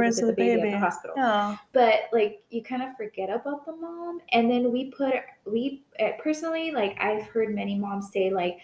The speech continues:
Speaker 1: "We put ourselves last as
Speaker 2: Mm-hmm.
Speaker 1: moms." Everybody comes before us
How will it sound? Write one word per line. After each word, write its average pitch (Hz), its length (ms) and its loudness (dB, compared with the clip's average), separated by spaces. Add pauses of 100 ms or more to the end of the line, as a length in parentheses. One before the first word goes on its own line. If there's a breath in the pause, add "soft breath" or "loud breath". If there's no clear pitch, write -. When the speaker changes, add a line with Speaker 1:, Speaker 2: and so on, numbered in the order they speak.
(340 soft breath)
Speaker 1:
"We 240 100 6
put 247 160 0
ourselves 208 460 0
last - 560 -2
as 247 60 8
Speaker 2:
Mm-hmm. 240 260 12
Speaker 1:
moms." - 420 -2 (240)
Everybody 294 800 4
comes 247 260 -2
before 214 280 0
us - 280 -2